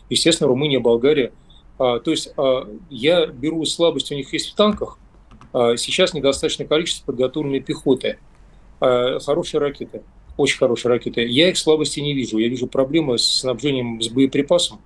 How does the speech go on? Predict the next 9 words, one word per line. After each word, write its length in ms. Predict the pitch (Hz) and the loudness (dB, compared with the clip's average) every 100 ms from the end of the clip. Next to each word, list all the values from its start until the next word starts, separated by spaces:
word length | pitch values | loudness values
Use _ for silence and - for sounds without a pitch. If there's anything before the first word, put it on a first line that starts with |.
| _ - _ | _ -20 _
с 320 | - - 123 117 | -4 0 2 2
поставкой 560 | 139 131 175 170 - | 0 0 0 -2 -4
в 80 | 131 | -6
данный 320 | 120 160 165 | 0 0 0
момент. 380 | 156 156 143 113 | -4 -4 -4 -6
Они 120 | 123 | -6
уже 140 | 131 131 | -2 -2
раскочегаривают 640 | 131 - 160 143 127 127 | -2 -2 0 2 2 0
мощности, 480 | 165 190 - - - | -2 -2 -4 -10 -12